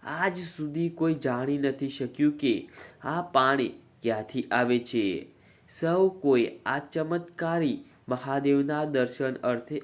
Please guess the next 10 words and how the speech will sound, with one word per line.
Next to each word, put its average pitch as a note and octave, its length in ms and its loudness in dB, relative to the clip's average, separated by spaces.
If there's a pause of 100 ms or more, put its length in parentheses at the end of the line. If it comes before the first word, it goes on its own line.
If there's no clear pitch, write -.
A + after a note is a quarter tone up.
આવે C3+ 300 0
છે G#2 500 -4 (600)
અને A#2+ 160 0 (100)
અહીંયાની B2+ 720 -2 (400)
સૌંદર્ય E3+ 720 0
લોકોને C#3+ 680 2
પોતાની F3 800 -4
તરફ C#3+ 320 0 (120)
આકર્ષે D#3+ 560 -4
છે. C3 260 -2